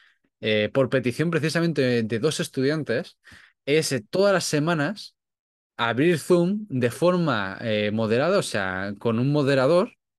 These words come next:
eh, controlando todo, durante dos o tres horas, y en ese Zoom todo miembro de la comunidad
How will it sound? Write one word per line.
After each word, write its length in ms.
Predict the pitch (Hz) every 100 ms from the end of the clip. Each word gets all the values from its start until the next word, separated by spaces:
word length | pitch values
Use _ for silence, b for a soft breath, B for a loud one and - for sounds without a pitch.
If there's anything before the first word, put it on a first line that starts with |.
| _ _ _ _ -
eh, 140 | 123
controlando 520 | 127 117 123 131 135
todo, 340 | 143 160 202 - _ _ _ _ _ _
durante 540 | 135 127 135 131 123 127
dos 240 | 185 180
o 60 | 131
tres 280 | - - 196
horas, 260 | 180 180 -
y 100 | 139
en 60 |
ese 180 | 160 170
Zoom 320 | - 175 127 _
todo 360 | - 180 190 180
miembro 300 | 175 175 165
de 80 | 160
la 120 | 147
comunidad 360 | 139 143 160